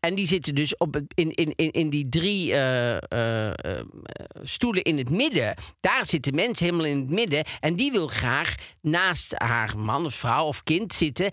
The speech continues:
En, en dan wil ruilen met jou. Want die kind zit naast jou. Of die man van die andere partij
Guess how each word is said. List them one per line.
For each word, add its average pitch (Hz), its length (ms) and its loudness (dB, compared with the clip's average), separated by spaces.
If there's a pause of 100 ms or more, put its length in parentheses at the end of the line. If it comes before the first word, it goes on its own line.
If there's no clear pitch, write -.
(180)
En, 175 280 0
en 160 180 2
dan 160 200 2
wil 165 160 2
ruilen 185 320 2
met 139 160 0
jou. 214 260 4
Want 135 200 -2
die 135 200 -2
kind 208 220 0
zit 131 160 -2
naast 180 380 2
jou. 120 360 2
Of 110 140 -2
die 107 160 -6
man 113 320 -2
van 117 280 -4
die 113 340 -4
andere 151 280 0
partij 117 400 0